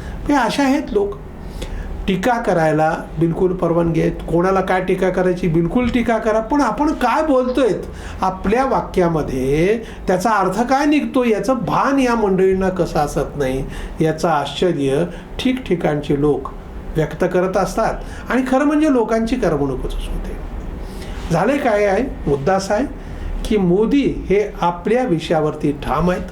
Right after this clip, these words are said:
आगामी काळामध्ये आपला जो अजेंडा आहे तो अजेंडा देशहिताचा आहे, यावरती सर्वांना, सर्वांची मतं घेऊन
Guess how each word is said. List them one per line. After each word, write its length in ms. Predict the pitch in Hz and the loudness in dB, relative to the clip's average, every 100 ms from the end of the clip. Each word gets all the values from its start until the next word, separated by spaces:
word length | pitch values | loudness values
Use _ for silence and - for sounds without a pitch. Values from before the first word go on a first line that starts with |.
| - - - - - - - | -12 -12 -12 -14 -12 -6 0
आगामी 440 | 190 226 285 294 | 2 2 2 2
काळामध्ये 720 | 262 233 240 240 233 240 269 285 - - - - | 2 2 2 2 2 2 2 -2 -6 -6 -6 -2
आपला 480 | 196 175 233 254 269 | -2 0 0 2 4
जो 140 | 254 | 4
अजेंडा 540 | 320 277 233 240 214 190 | 4 2 2 2 2 2
आहे 320 | 147 147 170 | 2 2 0
तो 380 | 233 - - 240 | 0 -4 0 2
अजेंडा 580 | 190 143 156 151 170 190 226 - - 160 | 2 0 0 2 2 0 -2 -10 -8 0
देशहिताचा 840 | 156 185 185 165 135 - 180 180 190 | 2 2 0 -2 -2 -2 0 0 0
आहे, 180 | 190 214 - - - - | 0 -2 -6 -8 -4 2
यावरती 760 | 165 202 233 226 220 254 277 - - - - - | 2 2 2 0 0 0 0 -2 -8 -8 -8 -4
सर्वांना, 880 | - - 220 240 294 277 202 127 - - | -2 0 2 2 2 2 0 -2 -6 -6
सर्वांची 600 | - 185 196 240 233 269 | 0 2 2 0 0 0
मतं 360 | 233 214 214 294 - | 2 2 2 0 0
घेऊन 240 | 147 120 | 0 0